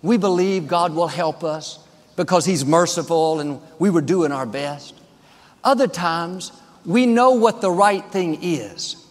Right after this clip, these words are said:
We know what we should do, but we do just the opposite. This is when we think, "I don't deserve God's goodness.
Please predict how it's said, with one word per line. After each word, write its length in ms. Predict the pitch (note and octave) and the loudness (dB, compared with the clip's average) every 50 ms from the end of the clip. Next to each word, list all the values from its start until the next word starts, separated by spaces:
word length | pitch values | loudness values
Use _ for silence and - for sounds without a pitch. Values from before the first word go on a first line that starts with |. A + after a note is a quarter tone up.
| _ _ - | _ _ -2
We 160 | D3+ F3 G3 | 0 2 2
know 220 | F#3+ G#3 A#3+ C4 C#4+ | 4 4 4 4 4
what 240 | C4+ A3+ G#3 - E3+ | 6 4 2 2 2
we 120 | F3 E3+ | -2 -2
should 360 | - - - C#4 C4 F#3+ D#3 | -2 -2 -2 0 0 -2 -2
do, 460 | D3 E3+ D#3+ D#3 D#3 D#3 E3+ F3 F3 - - - - - - | -2 -2 0 0 0 -2 -2 -4 -6 -10 -18 -20 -20 -16 -8
but 220 | D#3 F3 E3+ E3 | -2 -2 -2 0
we 120 | F3+ F#3+ F3+ | 0 -2 0
do 200 | C#3+ D#3+ E3 D3 | 2 2 0 0
just 340 | B2 C#3+ E3+ D#3+ - - - | 0 -2 -4 -4 -4 -6 -4
the 120 | D3+ D3+ | -4 -4
opposite. 560 | - D#3+ E3 E3 - - B2+ - - G2+ - - - - _ _ _ _ _ _ _ _ _ _ _ _ _ _ - | -4 -6 -8 -8 -8 -6 -6 -6 -6 -8 -12 -18 -20 -20 _ _ _ _ _ _ _ _ _ _ _ _ _ _ 0
This 220 | - C4 A#3 - | 2 2 2 2
is 140 | A#3 F#3+ C3 | 0 0 0
when 200 | F3+ G3+ F#3 F3+ | 0 0 0 2
we 100 | F3 E3 | 0 0
think, 400 | E3+ - F#3 F3 F3 F3 E3+ - - - - - - - - - | 0 0 -2 -2 -2 -4 -8 -12 -18 -20 -20 -20 -20 -20 -10 -2
"I 100 | - G#3 | 0 0
don't 200 | A#3 A#3 A3+ G#3+ | 2 2 0 0
deserve 480 | E3 G3 E3+ C3+ F#3+ A3 A#3 B3 G3 C#3+ | 0 -2 -2 -2 -2 -2 -2 -4 -4 -6
God's 300 | B2+ D#3 B2+ A#2 G2+ - | -6 -6 -6 -6 -10 -10
goodness. 540 | - C3 G#2+ F2+ F#2 G2 - - - - | -10 -10 -12 -12 -16 -20 -18 -14 -14 -14